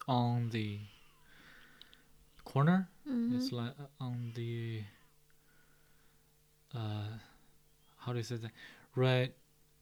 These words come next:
Speaker 1: down right corner?
Speaker 2: Mm-hmm.
Speaker 1: How do you say 右下角 in English?
Speaker 2: I don't know, maybe right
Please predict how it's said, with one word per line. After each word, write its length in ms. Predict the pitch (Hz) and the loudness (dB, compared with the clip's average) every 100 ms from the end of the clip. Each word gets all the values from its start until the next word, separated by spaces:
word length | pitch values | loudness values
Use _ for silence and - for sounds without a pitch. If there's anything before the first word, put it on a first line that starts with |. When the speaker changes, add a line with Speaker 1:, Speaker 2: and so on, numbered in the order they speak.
| - _ _ - - - - _ _ _ _ | -20 _ _ -20 -20 -20 -20 _ _ _ _
Speaker 1:
down 180 | 143 139 | 6 8
right 180 | 139 139 | 8 6
corner? 320 | 143 175 214 220 - _ | 4 2 2 0 -16 _
Speaker 2:
Mm-hmm. 280 | 269 247 262 285 - - _ _ _ _ _ _ | -2 0 0 -2 -8 -20 _ _ _ _ _ _
Speaker 1:
How 60 | 156 | 2
do 60 | 160 | 4
you 40 | |
say 140 | 156 | 6
右 120 | 151 147 | 6 6
下 200 | 143 127 | 4 2
角 180 | 107 117 | -2 -6
in 280 | 113 110 113 _ _ _ _ - _ _ _ _ - | -8 -10 -14 _ _ _ _ -20 _ _ _ _ -4
English? 520 | 113 117 - - - _ _ _ - _ - _ _ - - - - | -4 -6 -16 -20 -20 _ _ _ -20 _ -20 _ _ -20 -20 -20 -14
Speaker 2:
I 120 | - 196 | -10 -8
don't 160 | 190 | -8
know, 140 | 180 175 185 | -8 -10 -10
maybe 260 | 180 220 - | -10 -10 -10
right 320 | 202 - - | -8 -8 -10